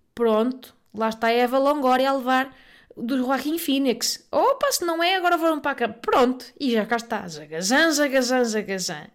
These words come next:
E começa a assolar-se a tensão e a vergonha.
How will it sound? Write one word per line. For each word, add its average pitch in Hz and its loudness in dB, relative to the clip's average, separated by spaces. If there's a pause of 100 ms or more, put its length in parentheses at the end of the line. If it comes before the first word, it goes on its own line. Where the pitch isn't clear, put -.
E 226 -2
começa 226 0
a - 0
assolar-se 214 -4
a 220 -6
tensão 214 -6
e 190 -8
a 190 -10
vergonha. 196 -12